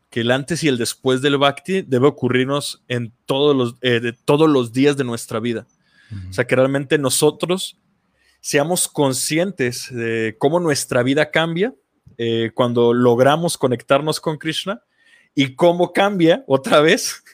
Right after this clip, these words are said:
Speaker 2: <laughs>
Speaker 1: cuando nos desconectamos, porque la realidad es que en nuestro día a día, las personas que estamos tratando de esforzarnos en ese proceso,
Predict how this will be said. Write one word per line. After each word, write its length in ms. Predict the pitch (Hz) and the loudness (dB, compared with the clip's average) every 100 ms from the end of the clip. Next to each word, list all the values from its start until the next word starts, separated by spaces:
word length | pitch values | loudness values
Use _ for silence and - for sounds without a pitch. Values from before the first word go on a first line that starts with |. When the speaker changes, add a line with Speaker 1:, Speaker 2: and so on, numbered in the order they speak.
| _ - | _ -20
Speaker 2:
<laughs> 420 | - 110 107 104 | -14 -12 -12 -4
Speaker 1:
cuando 240 | 143 143 | -2 0
nos 220 | 143 143 131 | -2 -4 -6
desconectamos, 880 | - - 139 117 - 160 175 113 - | -10 -8 -8 -8 -2 -2 -2 -8 -6
porque 380 | 131 120 127 | -4 -2 0
la 120 | 120 120 | 0 0
realidad 580 | 120 117 117 135 180 _ _ | 0 -2 0 0 -2 _ _
es 160 | 123 120 | -12 -8
que 80 | 147 | -8
en 80 | 135 | -6
nuestro 400 | 123 - 123 120 | -6 -4 -4 0
día 160 | 131 | 0
a 40 | 139 | 0
día, 340 | 143 156 190 _ | 0 -2 -6 _
las 220 | 120 117 | -8 -6
personas 380 | 120 113 123 131 | -6 -6 -6 -8
que 60 | 120 | -10
estamos 600 | - 117 123 123 110 - _ _ _ _ _ _ | -8 -6 -4 -4 -6 -12 _ _ _ _ _ _
tratando 440 | 127 123 139 151 | 0 2 2 4
de 80 | 156 | 4
esforzarnos 680 | 131 - 123 - 135 143 135 | 4 0 -2 2 0 0 -4
en 80 | 117 | -4
ese 180 | 120 147 | -4 -4
proceso, 580 | - 135 156 143 214 | 0 0 2 0 -2